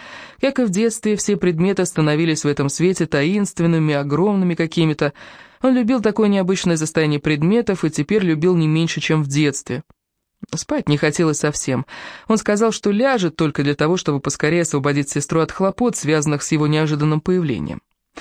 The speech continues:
Александр встал, прошёлся по комнате, выдвинул нижний ящик комода, достал малиновый бархатный альбом с резными латунными уголками, сел на край разложенного кресла. Уличный свет был здесь,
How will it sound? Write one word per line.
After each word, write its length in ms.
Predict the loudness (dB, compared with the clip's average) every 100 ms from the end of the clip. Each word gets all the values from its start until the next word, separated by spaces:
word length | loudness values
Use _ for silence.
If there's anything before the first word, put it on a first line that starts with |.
| -12 -10 -2
Александр 440 | 0 2 2 2
встал, 360 | 0 0 2 2
прошёлся 520 | 2 2 2 0 0
по 160 | 0 0
комнате, 500 | 2 2 2 0 0
выдвинул 380 | 2 2 2 2
нижний 360 | 2 2 0
ящик 360 | 0 -2 -4 -4
комода, 520 | 0 2 2 2 2
достал 340 | 0 2 2
малиновый 460 | 2 2 2 2 0
бархатный 540 | 0 -2 -2 0 0
альбом 600 | 2 0 0 2 2 2 -2 -10 -16
с 140 | -4 -2
резными 440 | 0 2 2 2
латунными 540 | 0 0 0 2 2
уголками, 680 | 2 0 0 -2 -2 -2 -4 _ -20 -20 -8
сел 220 | 0 2
на 140 | 2
край 320 | 2 0 2 2
разложенного 580 | 0 0 2 0 0
кресла. 540 | 0 2 2 0 -2 -2 _ _ -2
Уличный 420 | 0 0 0 0
свет 280 | 0 0 0
был 220 | 0 0
здесь, 420 | 0 0 0 -2